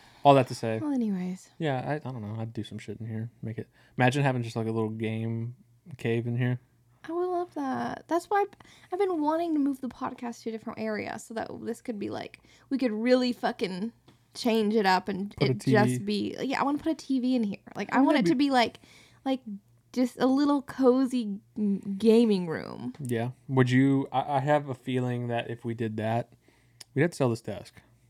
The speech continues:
Speaker 1: I think.
Speaker 2: I love the desk.
Speaker 1: I do too. It's just, I think
Speaker 2: It's not practical if we do the two P Cs.
Speaker 1: they, they, it makes more sense to have, like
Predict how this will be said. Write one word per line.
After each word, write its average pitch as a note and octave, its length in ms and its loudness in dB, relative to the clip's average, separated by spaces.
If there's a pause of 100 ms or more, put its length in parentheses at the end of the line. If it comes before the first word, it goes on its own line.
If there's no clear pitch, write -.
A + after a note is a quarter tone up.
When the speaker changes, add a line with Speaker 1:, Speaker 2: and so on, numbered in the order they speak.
(120)
Speaker 1:
I A2+ 100 0
think. - 340 -14
Speaker 2:
I D#4+ 120 -2
love D#4 280 -4
the C4 120 -6
desk. G3 560 -10 (920)
Speaker 1:
I - 140 0
do G#3 120 6
too. A#2+ 380 0
It's - 140 -6
just, B2 220 -2
I C3 100 2
think C3 300 -2 (560)
Speaker 2:
It's B3 320 -6
not A#3+ 160 -4
practical A#3+ 480 -8
if G#3 100 -14
we A3 80 -8
do A3 160 -10
the A3 140 -14
two A#3 220 -14
P - 120 -20
Cs. B2+ 160 -6
Speaker 1:
they, B2 140 2
they, A#2+ 380 0
it B2+ 140 0
makes A#2 400 -2
more G#2+ 200 -4
sense - 260 -14
to G#2 120 -12
have, G2+ 260 -10
like - 320 -12